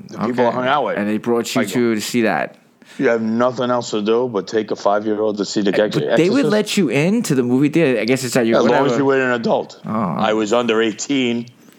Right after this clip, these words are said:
Speaker 1: but I'm with an adult, right?
Speaker 2: I remember running down there to go see, uh, Running, like, tr-, running down Shorefront Parkway to catch the movie starts in, like, ten minutes. It was like, Do the Right Thing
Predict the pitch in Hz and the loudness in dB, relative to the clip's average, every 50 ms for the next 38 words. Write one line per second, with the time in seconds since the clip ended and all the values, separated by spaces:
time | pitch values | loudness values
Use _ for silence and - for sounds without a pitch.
0 | - - - - 107 110 - - 135 139 131 131 127 127 127 127 123 147 160 143 | -10 -10 -8 -4 -2 0 0 0 2 2 2 2 4 2 2 2 2 2 2 2
1 | 120 101 - - 104 110 120 - - - 101 123 156 180 180 175 165 151 143 139 | 0 -2 -2 -2 0 0 -2 -2 -4 -2 0 0 2 2 2 2 2 2 2 2
2 | 139 143 147 147 143 135 139 135 135 135 135 135 135 131 131 127 120 117 120 117 | 2 2 2 0 0 0 0 0 0 0 0 0 0 0 0 0 2 2 0 0
3 | - - - 131 127 123 117 110 104 101 101 98 95 87 101 110 - - - 113 | 0 0 0 2 2 2 2 2 2 2 2 0 0 -2 -4 -6 -10 -4 -2 0
4 | 131 139 147 131 113 98 95 92 87 92 - - - - - - 101 113 139 139 | 0 0 0 0 -2 -2 -2 -2 -4 -6 -6 -6 -6 -6 -6 -4 -2 -2 0 0
5 | 135 127 117 123 117 113 - - 127 113 107 117 113 104 - 113 113 110 101 104 | 0 0 0 0 -2 -2 0 0 0 0 2 -2 -4 -2 0 2 2 2 0 -2
6 | 95 87 101 - 117 101 110 - 101 98 101 113 113 101 101 92 87 - 101 98 | -2 -2 -2 -2 -2 -4 -2 -2 -2 0 2 2 2 2 0 -2 -2 -2 0 0
7 | 98 - - 95 92 87 - - 104 101 101 104 101 92 - - - - - - | 0 -2 -4 -8 -8 -6 -4 -4 -2 0 0 0 -2 -2 -4 -8 -12 -12 -12 -14
8 | - - - - - - - - 101 120 110 107 104 - - 131 131 120 120 120 | -16 -16 -18 -18 -20 -10 -4 -2 -2 0 0 -2 -4 -2 0 0 2 2 2 2
9 | 110 110 101 - 110 107 101 95 | 0 0 0 -2 0 0 0 -2